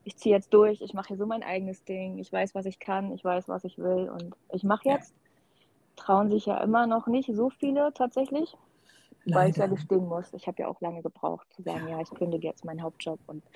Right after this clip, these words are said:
Speaker 1: ich mach jetzt das, was ich eigentlich machen will." Das hat ja wirklich, wenn wir mal ganz ehrlich sind, Jahre gedauert.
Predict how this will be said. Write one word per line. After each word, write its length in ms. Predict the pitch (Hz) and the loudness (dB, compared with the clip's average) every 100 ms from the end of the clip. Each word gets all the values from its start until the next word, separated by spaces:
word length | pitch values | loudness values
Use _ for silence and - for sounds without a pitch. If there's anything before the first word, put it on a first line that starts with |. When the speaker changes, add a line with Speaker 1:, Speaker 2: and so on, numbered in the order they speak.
| - - - - | -20 -20 -20 -10
Speaker 1:
ich 100 | - | 2
mach 140 | 185 185 | 4 4
jetzt 160 | 185 | 2
das, 160 | 185 - | 0 0
was 120 | 165 | -6
ich 160 | 165 - | -6 -4
eigentlich 260 | 165 175 | -6 -4
machen 300 | 175 170 165 | -4 -4 -4
will." 160 | 165 165 | -4 -4
Das 140 | 160 | -4
hat 140 | 160 - | -10 -8
ja 120 | 147 | -8
wirklich, 320 | 147 - 151 - - - _ _ _ - | -8 -10 -14 -16 -20 -20 _ _ _ -4
wenn 100 | 202 | 4
wir 40 | 220 | 4
mal 100 | 190 | 6
ganz 200 | 175 214 | 6 6
ehrlich 240 | - 185 | 6 6
sind, 140 | 180 170 | 4 4
Jahre 220 | 156 196 | 6 6
gedauert. 420 | 196 180 185 180 | 4 4 6 4